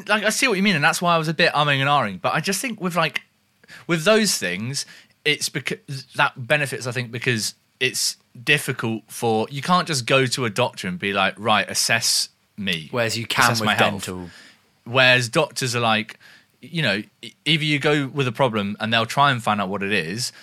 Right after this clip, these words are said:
Speaker 1: or they're, you know, you can't just walk into a doctor and be like, "Right, I've not got any problems, but, like, just find out everything that's wrong with me."
Speaker 2: Mm.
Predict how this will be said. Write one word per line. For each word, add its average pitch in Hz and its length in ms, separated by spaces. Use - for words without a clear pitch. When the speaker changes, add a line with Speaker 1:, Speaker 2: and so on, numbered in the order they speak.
Speaker 1:
or 135 180
they're, 127 200
you 165 140
know, 143 60
you 117 120
can't 196 220
just 139 140
walk 151 300
into 135 220
a 117 40
doctor 98 640
and 107 160
be 117 100
like, 117 200
"Right, 151 300
I've 156 120
not 214 160
got 160 100
any 143 140
problems, 120 460
but, 120 160
like, 120 380
just 151 200
find 160 260
out 143 160
everything 135 260
that's 117 120
wrong 131 160
with 92 140
me." 90 280
Speaker 2:
Mm. 95 100